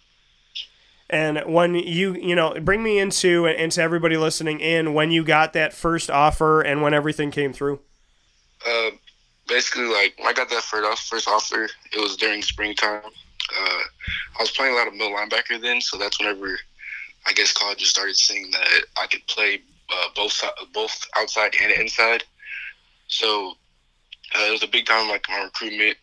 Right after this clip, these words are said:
Speaker 2: and then, uh, school started, like, looking at me more after I got that first offer from Iowa State.
Speaker 1: And when you got that offer from Iowa State, like you said, back in the spring, just, you know, what that meant to you. Bring me into how you found out you got the offer and, and just how everything came about for you.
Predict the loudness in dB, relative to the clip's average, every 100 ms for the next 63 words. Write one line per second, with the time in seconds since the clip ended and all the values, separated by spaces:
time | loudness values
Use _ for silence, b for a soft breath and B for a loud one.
0 | _ -8 -6 -4 -4 -4 -6 -2 -4 -2
1 | -4 -4 _ -8 -6 -4 0 2 0 -4
2 | -2 0 0 -2 -2 0 -2 -2 -2 -4
3 | -8 -6 -6 -6 -6 -6 -6 -8 -8 -20
4 | _ _ -20 _ _ _ _ b b b
5 | b b 2 4 4 2 2 6 8 8
6 | 4 0 2 4 4 4 6 4 4 -2
7 | 0 4 6 4 2 0 2 2 0 0
8 | 0 2 4 4 4 -2 -2 4 6 6
9 | 4 -2 b b b 2 2 2 -2 0
10 | 4 6 6 8 6 6 4 2 2 2
11 | 6 6 6 4 4 2 0 2 4 4
12 | 6 4 4 4 4 6 6 4 2 4
13 | 4 2 4 4 4 2 4 4 2 -2
14 | -2 -4 0 2 2 0 -2 -2 0 -2
15 | -2 0 0 0 -8 -8